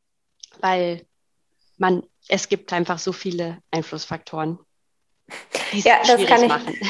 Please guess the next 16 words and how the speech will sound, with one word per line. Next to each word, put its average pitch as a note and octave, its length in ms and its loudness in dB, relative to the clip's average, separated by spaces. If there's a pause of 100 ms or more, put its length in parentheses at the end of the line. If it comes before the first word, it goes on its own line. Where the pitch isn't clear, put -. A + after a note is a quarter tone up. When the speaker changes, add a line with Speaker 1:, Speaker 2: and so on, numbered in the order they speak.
Speaker 1:
<laughs> F3+ 260 -8
Speaker 2:
das B3 200 4
kann B3 160 6
ich B3 120 6
mir A#3 120 6
vorstellen. G#3+ 500 4
Also G#3+ 200 6
man A3+ 200 4
muss, A#3+ 200 4
äh, A#3 300 4
immer B3+ 200 8
flexibel A3+ 560 4
bleiben. A3 920 2 (120)
Speaker 1:
Auf B3 240 4
jeden B3+ 320 2
Fall, F#3 360 2